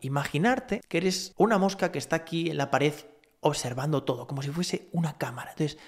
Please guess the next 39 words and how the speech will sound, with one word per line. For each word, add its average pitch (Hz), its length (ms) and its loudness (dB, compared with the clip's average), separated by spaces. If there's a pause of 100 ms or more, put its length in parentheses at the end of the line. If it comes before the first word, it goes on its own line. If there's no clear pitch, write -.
(200)
te 170 100 4
sitúas 180 500 4
desde 139 140 0
el 127 100 2
punto 180 320 0
de 143 80 2
vista 151 260 -4
de 139 80 -2
la 127 120 -2
mosca 143 460 -2 (340)
y - 60 -20
te 120 100 -6
ves 123 140 -6
a 117 100 -10
ti, 175 220 4
pues 123 200 -14
como 117 140 -12
estoy 127 260 -4
yo 127 120 -2
ahora 117 120 0
mismo, 113 240 -8
¿no? 175 200 -2 (360)
Con - 140 -10
este 120 180 -8
micrófono, 147 640 2 (360)
con 117 120 -8
esta 117 200 -8
mesa, 123 520 -2 (280)
con - 160 -20
el - 60 -10
vaso 110 200 -6
de 117 140 -2
agua, 120 500 0 (220)
pero 202 160 0
lo 180 80 4
veo 170 120 4
en 165 120 0
tercera 139 500 0
persona. 117 580 -2